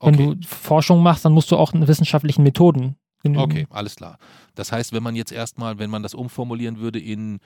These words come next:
Speaker 2: die laienhafte En-, Erforschung der anthroposophisch orientierten Geisteswissenschaft bezieht sich auf, dann würdest du dem Rest zustimmen, oder?
Speaker 1: Es ist auch keine Geisteswissenschaft.
Speaker 2: Okay. <laughs>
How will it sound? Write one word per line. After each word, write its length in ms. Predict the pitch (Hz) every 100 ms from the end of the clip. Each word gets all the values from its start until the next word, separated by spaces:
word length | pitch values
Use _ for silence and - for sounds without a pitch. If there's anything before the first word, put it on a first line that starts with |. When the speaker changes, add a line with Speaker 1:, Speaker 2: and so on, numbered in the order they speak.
| _ _ _
Speaker 2:
die 100 | 107
laienhafte 720 | 101 104 139 143 135 - 117
En-, 200 | 107 98 -
Erforschung 880 | 101 - - 113 139 - 156 165 151
der 220 | 117 107
anthroposophisch 1160 | 107 107 - 98 - 98 98 127 - 127 - -
orientierten 720 | 104 110 98 98 113 107 101
Geisteswissenschaft 1040 | 95 95 113 - 101 113 - 98 113 110 -
bezieht 440 | 98 - 113 110
sich 300 | - 98 -
auf, 460 | 98 110 170 - _ -
dann 160 | 110
würdest 280 | 113 120 -
du 40 |
dem 160 | 107 95
Rest 320 | 90 127 -
zustimmen, 640 | - 139 151 - 185 196
oder? 340 | 170 120 131 151 _ _ _ _ _ _ -
Speaker 1:
Es 140 | 147
ist 100 | 139
auch 200 | 117 -
keine 240 | - 127 120
Geisteswissenschaft. 960 | 143 160 160 147 156 143 151 143 - _ _ _ _ _ _ -
Speaker 2:
Okay. 300 | 98 120 - - _ - -
<laughs> 80 | 120